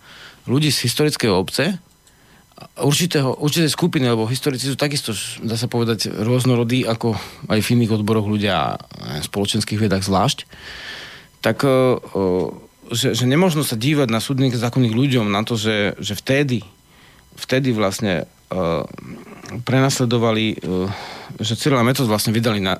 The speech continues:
vydali naredenie na prevrat a že prenasledovali vlastne pohanov ako menej cenných ľudí a druhej kategórie a boli otrokmi a ich predávali do zahraničia, čo ako je doložené. Tak nevieme, do akej miery to, to celé sa dialo, lebo súčasne boli, e, dajme tomu,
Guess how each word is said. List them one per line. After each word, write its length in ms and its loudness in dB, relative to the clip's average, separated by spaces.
vydali 340 2
naredenie 440 2
na 120 2
prevrat 480 2
a 80 -4
že 140 0
prenasledovali 640 2
vlastne 400 2
pohanov 400 2
ako 160 0
menej 280 4
cenných 280 2
ľudí 300 2
a 140 0
druhej 260 0
kategórie 480 2
a 100 4
boli 220 2
otrokmi 460 0
a 100 2
ich 80 -4
predávali 480 4
do 100 -4
zahraničia, 460 -2
čo 140 -4
ako 200 -6
je 100 -4
doložené. 400 2
Tak 320 0
nevieme, 260 4
do 140 2
akej 180 0
miery 320 4
to, 240 -6
to 100 -8
celé 240 2
sa 120 0
dialo, 300 4
lebo 200 0
súčasne 500 0
boli, 380 -2
e, 120 -8
dajme 480 0
tomu, 280 0